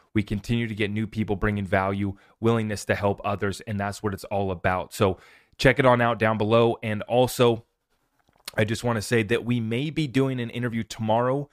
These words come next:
with Andy Shetman. Uh, hopefully I'm pr-, pronouncing that right, Andy Shetman. I just got, uh, I just found this guy. Uh, he, he's a precious metals expert.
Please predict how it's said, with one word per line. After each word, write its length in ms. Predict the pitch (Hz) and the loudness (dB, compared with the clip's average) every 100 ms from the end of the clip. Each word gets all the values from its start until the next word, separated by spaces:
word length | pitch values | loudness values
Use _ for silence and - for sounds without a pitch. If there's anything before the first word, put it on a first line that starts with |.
| _ _ | _ _
with 160 | 113 - | -2 -2
Andy 280 | 120 120 110 | -4 -4 -4
Shetman. 560 | - 127 123 143 151 - _ _ _ - | 0 0 0 -4 -6 -10 _ _ _ -8
Uh, 240 | 101 101 | -6 -4
hopefully 240 | 120 151 | -4 -2
I'm 80 | 117 | -4
pr-, 140 | 101 113 - | -4 -10 -6
pronouncing 320 | 117 113 113 | -4 -2 -4
that 160 | 104 | -4
right, 180 | 104 107 - | -2 -4 -4
Andy 240 | 110 104 | -6 -6
Shetman. 540 | 98 127 113 120 120 117 _ _ _ _ | -6 -2 -2 -4 -8 -12 _ _ _ _
I 200 | - 101 | -8 -6
just 180 | 120 175 | -4 0
got, 260 | 117 95 - | 0 0 -4
uh, 240 | 101 80 76 | -10 -10 -10
I 100 | 123 | -6
just 180 | 143 | -4
found 260 | - 127 139 | 0 0 0
this 140 | 95 | -6
guy. 340 | - 98 95 98 | 0 0 0 -4
Uh, 300 | 90 98 92 | -6 -4 -6
he, 220 | 101 120 | -4 -4
he's 180 | 117 120 | -2 -4
a 40 | 104 | 0
precious 380 | 139 135 117 | 0 2 0
metals 300 | 120 120 107 - | 0 -2 -2 -4
expert. 640 | 123 131 - 107 90 - | -4 -4 -2 -2 -2 -6